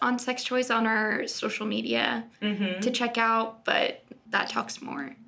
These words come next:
Speaker 1: in depth of, like,
Speaker 2: Mm-hmm.
Speaker 1: care for your sex toy.
Speaker 2: Yeah. And when it comes to, like, different orifices too, it's
Speaker 1: Mm-hmm.
Speaker 2: important to point out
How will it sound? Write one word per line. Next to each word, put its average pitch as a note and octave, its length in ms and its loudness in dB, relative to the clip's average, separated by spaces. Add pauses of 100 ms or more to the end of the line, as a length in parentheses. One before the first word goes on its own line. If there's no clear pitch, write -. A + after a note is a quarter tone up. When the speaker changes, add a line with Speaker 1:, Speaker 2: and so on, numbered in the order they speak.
(100)
Speaker 1:
in - 100 -8
depth - 300 -8 (460)
of, - 140 -8
like, - 280 -12 (760)
Speaker 2:
Mm-hmm. F3 200 -12 (360)
Speaker 1:
care - 320 -6 (120)
for - 100 -4
your - 160 -8
sex - 320 -12
toy. - 160 -14
Speaker 2:
Yeah. - 180 -4 (260)
And G3+ 100 4
when G3+ 100 4
it G3+ 60 -2
comes G3+ 180 -2
to, B3 60 4
like, F#3+ 200 2
different F3 280 -2
orifices D#3+ 440 -4
too, E3+ 360 2
it's - 140 -4
Speaker 1:
Mm-hmm. - 100 -2
Speaker 2:
important F#3+ 280 0
to E3+ 340 4 (160)
point D4+ 200 4
out F3 320 4